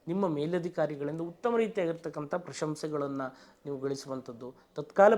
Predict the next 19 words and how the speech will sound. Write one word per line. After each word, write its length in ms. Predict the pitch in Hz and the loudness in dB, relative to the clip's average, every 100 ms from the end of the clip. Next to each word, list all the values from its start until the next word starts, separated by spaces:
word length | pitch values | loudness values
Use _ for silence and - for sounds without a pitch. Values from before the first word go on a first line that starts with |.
| 208 | 4
ಪರಿಸ್ಥಿತಿಯಲ್ಲಿ 600 | 185 185 175 170 165 156 | 0 -2 -14 -8 -6 -2
ಏನಾದರೂ 300 | 151 143 139 135 | -2 -2 -4 -4
ಗೊಂದಲಗಳಿದ್ರೆ 640 | 139 165 214 208 165 147 131 | -2 2 4 4 2 -4 -8
ಅದೆಲ್ಲವೂ 400 | 131 139 165 170 | -8 -4 -2 -2
ಕೂಡ 100 | 160 143 - | -2 -2 -2
ಪರಿಹಾರವಾಗಿ 680 | 135 139 180 180 147 131 127 - - _ - | -6 2 4 4 2 0 -8 -12 -20 _ -8
ಅನುಕೂಲಕರವಾಗಿರ್ತಕ್ಕಂತಹ 1400 | 151 170 196 226 220 196 175 165 156 - 139 147 135 143 135 - - - 143 | -6 -4 0 2 4 2 4 0 -2 -8 -10 -12 -10 -6 -8 -8 -20 -14 -10
ಒಂದು 160 | 147 139 - 135 | -6 -8 -6 -4
ವ್ಯವಸ್ಥೆಗಳನ್ನ 720 | 151 185 - 208 190 160 156 131 - - - 151 | -2 -2 -2 -2 -2 -2 -4 -6 -10 -20 -10 -6
ಅನುಭವಿಸುವಂಥ 680 | 175 180 160 - 147 139 131 143 | 0 0 0 -2 -6 -4 -4 2
ಯೋಗ 160 | 202 160 139 - 170 | 2 2 -2 -6 -6
ಈ 20 | 196 | -4
ಸಂದರ್ಭದಲ್ಲಿ 520 | 156 143 127 120 139 131 | -4 -4 -6 -6 -4 -4
ಇರುತ್ತೆ 240 | 127 127 117 | -4 -6 -10
ವೀಕ್ಷಕರೇ. 420 | 117 - - 113 - _ - | -10 -20 -18 -20 -20 _ -4
ಕೃಷಿಗೆ 300 | 185 254 247 196 | -2 2 0 0
ಸಂಬಂಧಪಟ್ಟಿರ್ತಕ್ಕಂತಹ 1120 | 208 190 - 170 165 - 151 143 139 135 147 135 | 0 -2 -2 -6 -6 -8 -10 -8 -10 -8 -8 -8
ವಿಷಯದಲ್ಲಿ, 500 | 131 147 139 131 131 123 - - _ _ - | -6 -4 -4 -6 -8 -10 -20 -20 _ _ -4
ಪಶುವಿಗೆ 340 | 151 208 208 | -2 0 0